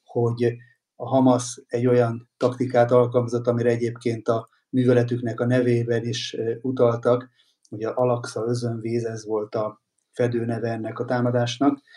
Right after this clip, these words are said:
és, ö, annyiban mindenképpen, ö, meglepetést okoztak Izraelnek, hogy a biztosnak tartott gázai határkerítést legalább tizenöt helyen egyszerre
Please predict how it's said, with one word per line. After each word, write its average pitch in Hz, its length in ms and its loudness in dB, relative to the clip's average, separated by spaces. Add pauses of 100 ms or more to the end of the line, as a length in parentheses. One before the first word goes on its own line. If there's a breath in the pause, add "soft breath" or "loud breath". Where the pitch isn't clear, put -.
(460 soft breath)
és, 120 460 -2
ö, 120 260 4
annyiban 123 720 0 (460 soft breath)
mindenképpen, 120 960 -2 (280 loud breath)
ö, 107 320 -10
meglepetést 123 680 0
okoztak 123 420 -2
Izraelnek, 120 560 2
hogy 120 160 0 (380 soft breath)
a - 100 -8
biztosnak 123 540 -4
tartott 123 440 2
gázai 120 520 2
határkerítést 117 1000 -2
legalább 113 320 -4
tizenöt 123 420 -2
helyen 117 280 -6
egyszerre 113 680 -8